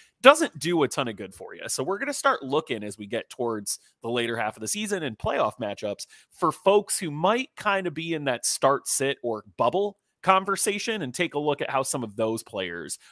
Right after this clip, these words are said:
are doing to help let you know what we can come up with. Um, as we do that, the first thing we're gonna do is talk about Tony Pollard,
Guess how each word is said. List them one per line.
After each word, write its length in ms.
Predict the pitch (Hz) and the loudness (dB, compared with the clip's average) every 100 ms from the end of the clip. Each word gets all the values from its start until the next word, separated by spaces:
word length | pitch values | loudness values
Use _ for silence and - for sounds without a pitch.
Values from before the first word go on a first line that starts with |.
| - | 2
are 120 | 123 | 2
doing 380 | 117 123 110 104 | 4 -2 -2 -6
to 80 | 104 | -2
help 240 | 104 - | -4 -2
let 180 | 107 - | -8 -6
you 80 | 107 | -6
know 200 | 101 98 | -4 -4
what 240 | 98 98 98 | -4 -6 -8
we 200 | 98 98 | -18 -14
can 260 | 101 98 | -12 -10
come 180 | - - | -2 0
up 160 | 117 - | 0 -2
with. 220 | 104 - - - - | -8 -10 -20 -14 6
Um, 380 | 139 127 117 113 _ _ _ | 6 8 2 -8 _ _ _
as 200 | 139 147 | 6 6
we 80 | 151 | 2
do 140 | 175 220 | 2 8
that, 200 | 226 185 | 8 6
the 80 | |
first 180 | - 175 | 2 0
thing 120 | 185 | 0
we're 80 | 170 | -4
gonna 120 | 156 | -4
do 140 | 139 139 | -2 -2
is 80 | - | 2
talk 140 | 117 | 2
about 180 | 110 104 | 2 0
Tony 160 | 104 | -4
Pollard, 360 | 95 - - | -4 -8 -8